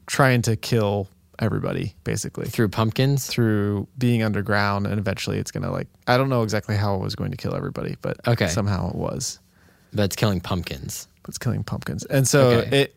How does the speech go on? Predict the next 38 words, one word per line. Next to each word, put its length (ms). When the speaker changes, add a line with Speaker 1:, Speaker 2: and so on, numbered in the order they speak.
Speaker 1:
created 540
a, 560
basically 680
a 120
way 240
for 400
all 160
the 80
Demogorgons 760
to 80
come 180
through 640
from 220
the 140
Upside 260
Down 300
into 580
Speaker 2:
So 100
there's 140
a 60
whole 160
bunch 260
of 80
Speaker 1:
So 140
Speaker 2:
them. 80
Speaker 1:
now 220
there's 120
a 80
bunch 540
of 80
Demo-, 380
but 200
now 180
they're 120
called 200
Demodogs 720
'cause 180
they, 120